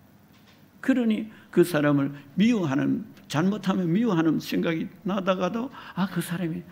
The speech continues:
하나님을 사랑하는 마음이 그 속에도 있구나." 하면 그 사람은 이해할 수 있는 거예요. 잘못도 이해하고 그 사람이 불의한 일을 했다고 해도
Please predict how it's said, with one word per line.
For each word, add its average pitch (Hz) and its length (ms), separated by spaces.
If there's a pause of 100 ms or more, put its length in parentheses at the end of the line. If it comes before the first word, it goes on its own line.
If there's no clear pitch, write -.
(200)
하나님을 254 420
사랑하는 170 520
마음이 156 380
그 143 140
속에도 - 420
있구나." 185 520 (1400)
하면 233 360
그 156 140
사람은 143 320 (380)
이해할 160 440
수 - 140
있는 - 140 (120)
거예요. - 160 (320)
잘못도 - 580
이해하고 151 800 (220)
그 151 120
사람이 151 340
불의한 156 360
일을 143 340
했다고 143 400
해도 139 180